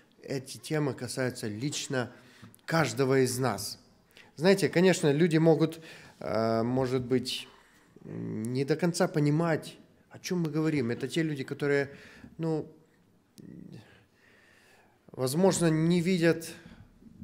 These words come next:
важности в убежище. Один маленький пример такой.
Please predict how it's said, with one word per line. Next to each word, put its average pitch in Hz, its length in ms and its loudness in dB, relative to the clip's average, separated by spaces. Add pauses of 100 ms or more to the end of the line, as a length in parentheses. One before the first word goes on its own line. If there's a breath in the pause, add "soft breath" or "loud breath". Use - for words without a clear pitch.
(380)
важности 131 880 0 (880 soft breath)
в - 320 -12
убежище. 139 640 0 (3000 loud breath)
Один 139 260 2
маленький 131 360 2
пример 127 380 -2
такой. - 380 -10